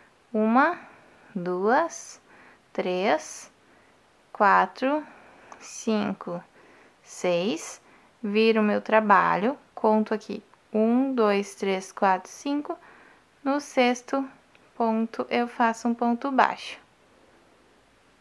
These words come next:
Aqui, ó. Eita, que tá difícil.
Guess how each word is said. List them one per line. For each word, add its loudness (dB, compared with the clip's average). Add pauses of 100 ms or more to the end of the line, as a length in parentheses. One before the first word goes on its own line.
Aqui, -6
ó. -4 (4000)
Eita, -4 (440)
que -8
tá -6
difícil. -6